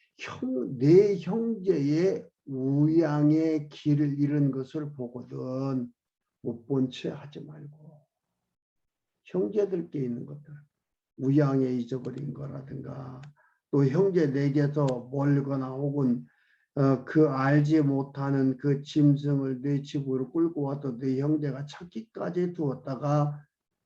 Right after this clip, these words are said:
돌려줘라. 그러니까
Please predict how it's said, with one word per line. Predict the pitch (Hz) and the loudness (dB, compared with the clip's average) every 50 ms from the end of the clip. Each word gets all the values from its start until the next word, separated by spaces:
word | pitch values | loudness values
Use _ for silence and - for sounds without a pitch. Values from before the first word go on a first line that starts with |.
| _ _ _ | _ _ _
돌려줘라. | - - 120 113 110 107 104 107 - 143 147 143 143 147 - - - - - - - - _ _ _ _ _ _ _ _ _ _ _ _ _ _ _ _ _ _ _ _ _ _ _ _ _ _ _ _ _ _ _ _ _ _ _ _ _ _ _ _ _ _ _ _ _ _ _ _ _ _ _ _ _ _ _ _ _ _ _ _ _ _ _ _ _ _ _ _ _ _ _ _ _ _ _ _ _ _ _ _ _ _ _ _ _ _ _ _ _ _ _ _ _ _ _ _ _ _ _ _ _ _ | -8 -6 -6 -6 -6 -8 -12 -16 -18 -20 -20 -20 -20 -20 -20 -20 -20 -20 -20 -20 -20 -20 _ _ _ _ _ _ _ _ _ _ _ _ _ _ _ _ _ _ _ _ _ _ _ _ _ _ _ _ _ _ _ _ _ _ _ _ _ _ _ _ _ _ _ _ _ _ _ _ _ _ _ _ _ _ _ _ _ _ _ _ _ _ _ _ _ _ _ _ _ _ _ _ _ _ _ _ _ _ _ _ _ _ _ _ _ _ _ _ _ _ _ _ _ _ _ _ _ _ _ _ _ _
그러니까 | - 135 147 - | -8 -8 -8 -10